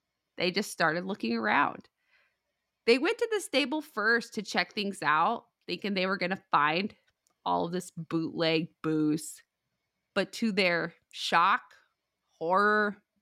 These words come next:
surprise, under a stack of hay laid Komarov's latest victim from the night before. Bound, bent, you know, folded in half, bound,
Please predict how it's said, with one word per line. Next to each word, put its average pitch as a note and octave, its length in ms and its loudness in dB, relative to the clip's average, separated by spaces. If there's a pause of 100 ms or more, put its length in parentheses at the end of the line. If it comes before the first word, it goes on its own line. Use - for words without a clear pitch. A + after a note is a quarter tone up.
(220)
surprise, E3+ 920 -2 (520)
under F#3+ 320 0
a B3 60 -2
stack G#3 380 -2
of A3+ 100 -6
hay D3+ 440 -6 (600)
laid E3+ 480 -2 (640)
Komarov's G#3+ 800 0
latest D#3+ 480 -6
victim D3+ 380 -4
from D#3+ 260 -4
the - 120 -6
night - 360 -4
before. - 600 -6 (1160)
Bound, F3+ 560 0 (800)
bent, F3+ 400 -10
you G3 80 -6
know, F3 240 -2 (120)
folded F3+ 260 -4
in A#3+ 80 -4
half, G3+ 420 0 (760)
bound, E3+ 600 4